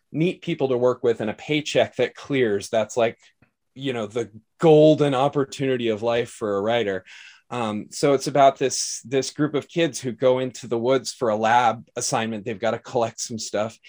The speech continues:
and are kidnapped by three aliens who are surveying the earth and end up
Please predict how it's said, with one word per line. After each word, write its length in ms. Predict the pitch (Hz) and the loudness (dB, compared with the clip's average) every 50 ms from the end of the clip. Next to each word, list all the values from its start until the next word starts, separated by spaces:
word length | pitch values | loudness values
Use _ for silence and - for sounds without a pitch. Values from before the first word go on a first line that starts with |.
| - - - - _ _ - | -20 -20 -20 -20 _ _ -8
and 300 | 127 123 127 127 131 131 - | -6 -2 -2 -2 -2 0 2
are 140 | 135 143 - | 0 0 0
kidnapped 600 | - - 185 180 143 131 104 90 - _ - - | 0 0 0 0 0 -2 -4 -4 -6 _ -8 -2
by 160 | 127 117 117 | 0 0 0
three 400 | 113 - - 131 143 143 120 120 | -2 -4 -2 2 2 2 2 0
aliens 460 | 127 127 135 135 123 120 120 127 127 | 0 0 0 0 -2 -2 -4 -6 -8
who 160 | - - 123 123 | -8 -4 -2 0
are 120 | 117 110 | 0 0
surveying 640 | - - - 143 147 131 117 131 123 120 117 110 | -2 -2 0 0 0 2 2 0 -2 0 -2 -4
the 200 | 107 113 107 92 | -4 -6 -6 -4
earth 340 | 104 127 120 113 113 - - - - | -2 0 0 0 0 -4 -6 -12 -12
and 320 | 117 117 110 107 110 107 | -10 -8 -6 -6 -6 -6
end 280 | 101 120 135 131 120 123 | -6 -6 -6 -2 0 -2
up 120 | 117 - | -2 -2